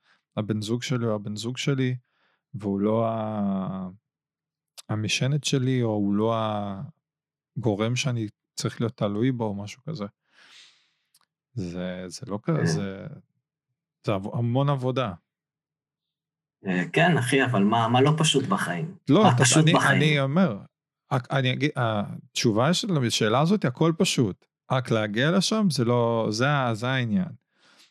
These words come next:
Speaker 1: הדברים הם
Speaker 2: בדיוק.
Speaker 1: מאוד פשוטים, זה כמו שלהגיד, לא, כמו שראית, לא טוב לי בעבודה, אז הפתרון הוא מאוד פשוט, צריך לעזוב אותה. אבל מצד,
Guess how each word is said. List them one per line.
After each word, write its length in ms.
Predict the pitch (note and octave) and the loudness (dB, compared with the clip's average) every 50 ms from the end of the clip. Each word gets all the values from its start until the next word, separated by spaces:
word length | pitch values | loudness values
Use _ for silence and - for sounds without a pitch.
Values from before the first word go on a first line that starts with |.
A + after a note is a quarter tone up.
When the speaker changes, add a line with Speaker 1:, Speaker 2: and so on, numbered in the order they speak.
| _ _ | _ _
Speaker 1:
הדברים 380 | - A2+ G#2 G#2 A2 A2+ G3 F#3 | -2 -2 0 0 4 4 6 6
הם 60 | E3+ | 6
Speaker 2:
בדיוק. 120 | D#3+ D3+ D3 | 4 4 4
Speaker 1:
מאוד 200 | C#3+ E3 F3 - | 4 2 0 0
פשוטים, 480 | - G#3 G3 - C#3+ A#2 G#2 G#2 G#2 | -2 -4 0 0 -2 -2 -2 -2 -4
זה 180 | F#2+ G2 G2+ G2+ | -4 -4 -6 -6
כמו 280 | - - C3 B2 C3+ | -4 -2 -2 0 0
שלהגיד, 640 | - - D#3 C#3+ C3+ C#3+ C#3+ C3+ C#3+ D#3 D#3 D3 - _ _ _ _ _ _ _ _ _ _ - | 0 0 -2 0 0 -2 -2 0 0 0 0 -2 -4 _ _ _ _ _ _ _ _ _ _ -2
לא, 100 | A#2+ B2 - - - | -2 0 -2 -6 -4
כמו 200 | - - C3+ D3 | -2 0 0 0
שראית, 420 | - F3 D#3+ D3+ D#3 E3+ E3+ - - F#2+ - - | 2 0 0 2 2 0 0 -2 -4 -6 -4 -2
לא 120 | B2+ B2+ C3 | -2 -2 0
טוב 240 | B2+ E3+ E3 D#3 | 2 0 0 2
לי 100 | D#3+ E3+ | 2 2
בעבודה, 580 | D#3 D#3+ D#3+ E3 D3+ D3+ D#3 D#3 F3+ F3+ F#3+ G3+ G3+ - _ _ _ _ _ _ _ - - _ | 2 2 0 0 0 -2 -2 2 4 4 4 4 2 0 _ _ _ _ _ _ _ -20 -8 _
אז 220 | - B2 A2+ A2+ A2+ A2+ A#2 - - | -2 0 0 0 -2 -2 -2 -2 -2
הפתרון 580 | B2+ A#2+ A#2 - D3+ - - B2 B2 D#3+ F3 | -2 -2 -2 -4 -4 0 2 2 4 4 4
הוא 100 | F3 E3 | 4 2
מאוד 200 | D#3 D#3+ F3+ F#3 F#3 | 4 4 2 2 2
פשוט, 340 | - F#3+ - - C3 G#2+ - | 0 0 2 2 0 0 0
צריך 180 | - C3+ - C#3 | -4 -4 -2 -2
לעזוב 320 | B2+ B2+ C#3 F#3 F#3+ E3+ | -2 0 2 0 2 2
אותה. 240 | D3 B2+ - - - C3 D#3 - _ _ _ _ _ - _ _ _ _ _ - | 0 -2 -4 -8 -14 -14 -16 -18 _ _ _ _ _ -20 _ _ _ _ _ -2
אבל 200 | A2+ A2 A2+ A2+ | 0 0 2 2
מצד, 260 | A#2+ B2 A#2+ D3 | 0 0 0 0